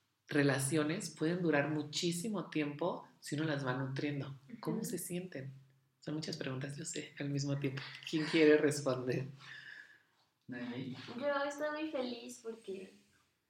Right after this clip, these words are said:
Speaker 2: pues, porque son dos personas que quiero un buen, de las que he aprendido y, y quizás no les he enseñado como tanto, pero, pues, estamos ahí, sobre todo para el trabajo,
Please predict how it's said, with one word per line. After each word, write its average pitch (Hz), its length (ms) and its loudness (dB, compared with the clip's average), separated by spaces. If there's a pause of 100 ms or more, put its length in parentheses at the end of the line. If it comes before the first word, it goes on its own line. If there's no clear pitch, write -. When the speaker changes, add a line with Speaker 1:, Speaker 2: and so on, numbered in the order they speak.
(280)
Speaker 2:
pues, 233 200 -4
porque 247 380 -4
son 247 200 -4
dos 285 140 0
personas 240 480 -4
que - 80 -18 (120)
quiero 202 200 -4
un 202 120 -2
buen, 202 300 -8
de 190 120 -10
las 180 120 -12
que 202 80 -6
he - 20 -2
aprendido 202 580 -2
y, 202 160 -6 (680)
y 185 240 -10 (120)
quizás 240 280 -2
no 285 140 0
les 285 140 -2
he 247 40 -6
enseñado 226 460 -6
como 190 200 -10
tanto, 208 560 -8 (840)
pero, 226 720 0 (160)
pues, 196 440 -8 (440)
estamos 220 500 -10
ahí, 214 400 -8 (200)
sobre 226 280 0
todo 285 220 0
para 196 180 0
el 190 80 -8
trabajo, 214 640 -6